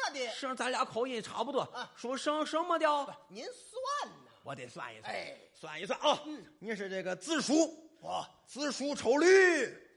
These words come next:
Speaker 1: 丑驴啊。
Speaker 2: 子鼠丑吗？
Speaker 1: 丑牛。
Speaker 2: 子鼠丑牛啊。
Speaker 1: 嗯。
Speaker 2: 子鼠丑牛，寅虎卯骆驼。
Speaker 1: 骆驼。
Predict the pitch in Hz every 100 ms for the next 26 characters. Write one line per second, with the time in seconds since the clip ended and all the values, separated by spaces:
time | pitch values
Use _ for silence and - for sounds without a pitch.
0 | _ - 240 220 220 247 349 415 220 -
1 | - - _ _ _ _ 196 226 180 214
2 | 269 233 - 220 214 220 247 339 392 403
3 | - - 285 277 240 202 269 349 339 -
4 | 277 196 - - 311 262 311 - 220 277
5 | 339 370 339 294 285 302 269 302 226 285
6 | 320 220 143 - - _ 277 427 440 240
7 | - 214